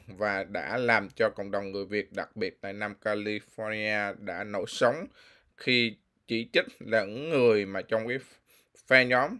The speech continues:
mà gọi là phe nhóm hay băng đảng của ông, à, bố già Trần Hải Văn. Và, à, dân biểu, à, tiểu bang, à, Chí Tạ, cùng như ông, à,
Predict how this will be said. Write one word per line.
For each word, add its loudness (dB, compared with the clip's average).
mà -8
gọi -4
là -2
phe 2
nhóm -2
hay -4
băng -4
đảng -4
của -4
ông, -10
à, -8
bố 0
già 4
Trần -4
Hải -2
Văn. 8
Và, 8
à, -2
dân -2
biểu, -2
à, 2
tiểu -4
bang, 6
à, -4
Chí -4
Tạ, 4
cùng -10
như -6
ông, -6
à, -4